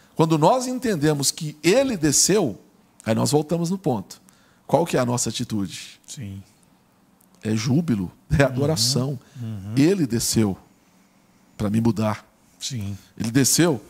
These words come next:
Speaker 1: pra levar, deixar o corruptível pra trás e me revestir da incorruptibilidade.
Speaker 2: Sim.
Speaker 1: Pra deixar o mortal pra trás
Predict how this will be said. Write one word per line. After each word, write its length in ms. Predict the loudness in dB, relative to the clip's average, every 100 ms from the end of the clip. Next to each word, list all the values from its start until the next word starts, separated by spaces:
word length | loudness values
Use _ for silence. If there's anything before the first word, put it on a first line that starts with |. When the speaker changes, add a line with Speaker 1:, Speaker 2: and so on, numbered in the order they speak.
| -20 -10
Speaker 1:
pra 140 | 0 4
levar, 680 | 4 2 2 0 -2 -12 -20 _
deixar 380 | 0 0 2 0
o 60 | 2
corruptível 880 | 0 2 0 -2 -4 0 2 2
pra 160 | 0 -2
trás 500 | 2 2 2 -4 -10 -16 -20 -20 -10
e 80 | -6
me 100 | -2
revestir 560 | 0 2 0 -4 -4 -2
da 200 | 0 0
incorruptibilidade. 1400 | -2 -2 2 2 0 -8 -6 -6 -6 -4 -6 -8 -18 -20 -16
Speaker 2:
Sim. 380 | -12 -10 -10 -12 _ _
Speaker 1:
Pra 120 | -4
deixar 300 | -2 2 2
o 40 | 4
mortal 560 | 0 0 0 0 0
pra 220 | -4 -4 -2
trás 420 | 2 2 2